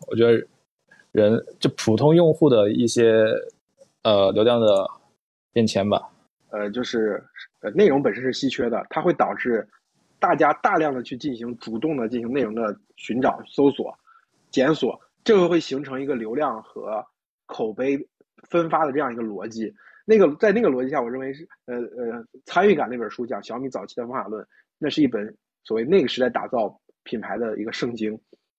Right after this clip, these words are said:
Speaker 2: 但是在今天我觉得肯定是不适用了，因为今天就是刚才两位其实都说了，就是今天，呃，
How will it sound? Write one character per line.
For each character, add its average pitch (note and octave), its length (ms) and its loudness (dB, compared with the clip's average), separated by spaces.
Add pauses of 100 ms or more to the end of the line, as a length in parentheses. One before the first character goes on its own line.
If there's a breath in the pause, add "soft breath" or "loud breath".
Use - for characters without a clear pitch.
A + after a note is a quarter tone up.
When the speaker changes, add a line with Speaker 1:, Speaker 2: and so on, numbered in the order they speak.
(120)
Speaker 2:
但 F3 80 6
是 F3+ 60 6
在 F#3+ 100 6
今 F#3+ 220 0
天 E3+ 180 -4
我 A2 80 -6
觉 G#2 60 -6
得 A2+ 80 -6
肯 - 120 -14
定 G#2+ 120 -14
是 B2+ 80 -4
不 A2+ 100 -8
适 - 160 -8
用 G#2 120 -6
了， - 100 -18
因 B2+ 120 -6
为 C3 60 -4
今 E3+ 180 -4
天 B2+ 220 -4 (240 soft breath)
就 C3 100 0
是 A#2+ 160 -2 (200)
刚 C3 100 -4
才 D3 80 -6
两 A2+ 140 -4
位 A#2 80 -4
其 - 60 -12
实 A#2+ 100 -4
都 C3+ 100 0
说 A2+ 180 -4
了， - 140 -8
就 D3 80 -10
是 C3 180 0 (220 soft breath)
今 G#3+ 180 4
天， F#3 160 4 (420 loud breath)
呃， A2+ 220 -4